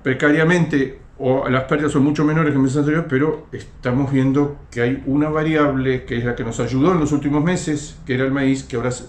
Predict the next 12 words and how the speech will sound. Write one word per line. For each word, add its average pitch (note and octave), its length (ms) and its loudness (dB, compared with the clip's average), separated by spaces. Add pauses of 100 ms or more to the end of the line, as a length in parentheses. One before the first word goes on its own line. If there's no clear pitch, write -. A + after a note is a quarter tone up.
(400)
con A#2+ 220 0
este G3 260 0
contexto C#3 360 -2
internacional C#3 440 -4
no C3 80 -4
sabemos G#2+ 280 -8
lo F2 60 -8
que E2+ 60 -12
va E2+ 60 -10
a E2+ 40 -12
suceder. - 420 -16 (1500)
Entonces, F3+ 460 0